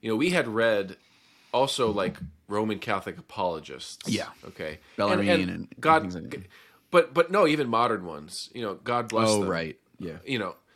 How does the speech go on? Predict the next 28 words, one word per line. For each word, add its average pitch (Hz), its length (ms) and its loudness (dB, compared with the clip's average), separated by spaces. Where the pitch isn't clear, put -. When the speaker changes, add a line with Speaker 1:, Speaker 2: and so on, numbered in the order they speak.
Speaker 1:
um, 92 500 -2
the 113 80 -2
work 113 180 0
that 104 100 -2
Doctor 101 280 -2
Scott 98 260 -2
Hahn 92 220 -2
has 87 180 -6
done, 85 300 -6
and 82 120 -10
Speaker 2:
Right, 90 220 -10
Speaker 1:
but 139 120 -2
Speaker 2:
right. 139 100 -10
Speaker 1:
there, 139 120 4
there 135 180 0
is 151 260 0
a, 123 180 0
there's 127 160 -2
a 117 60 -4
different 165 360 -6
kind 131 160 -4
of 92 140 -8
language 90 720 -8
there, 71 380 -10
um, 90 440 -4
that 98 120 -2
apologists 90 800 -4
use. 95 520 -8